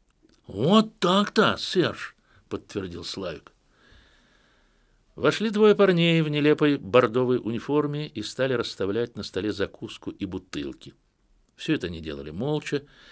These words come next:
но с предупредительной улыбкой. Закончив свою работу и пожелав приятного аппетита, парни также чинно и с улыбкой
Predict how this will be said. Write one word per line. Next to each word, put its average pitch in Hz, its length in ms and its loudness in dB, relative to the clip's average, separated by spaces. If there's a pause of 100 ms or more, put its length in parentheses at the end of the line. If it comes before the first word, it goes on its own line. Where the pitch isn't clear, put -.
(200)
но 139 200 0
с 175 80 -6
предупредительной 165 840 -4
улыбкой. 107 600 -2 (960)
Закончив 107 600 0
свою 92 280 -2
работу 151 500 -4 (420)
и - 100 -8
пожелав 101 440 2
приятного 82 580 -2
аппетита, 156 460 -8
парни 175 380 0
также 139 380 -2
чинно 151 460 -6
и - 140 -12
с - 140 -10
улыбкой 123 480 -4